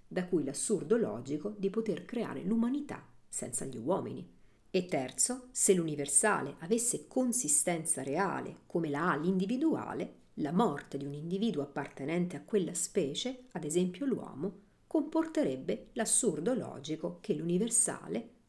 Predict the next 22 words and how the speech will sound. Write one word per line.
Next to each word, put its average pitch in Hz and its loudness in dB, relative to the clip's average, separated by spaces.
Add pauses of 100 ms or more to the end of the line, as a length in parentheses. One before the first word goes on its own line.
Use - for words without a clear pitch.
ovvero 180 2
tutti 214 -4
gli 269 2
uomini, 160 -6 (120)
morirebbero 135 -2
nello 143 -6
stesso - -6
tempo. - -12 (180)
Dunque, 240 4
per 320 4
Guglielmo, 147 0
i 320 4
concetti - -4
sono 277 6
intellezioni 240 0 (100)
o 226 4
segni 151 0
intenzionali 135 -4
che - -4
possono - -2
essere - -2 (200)
semplici, - -2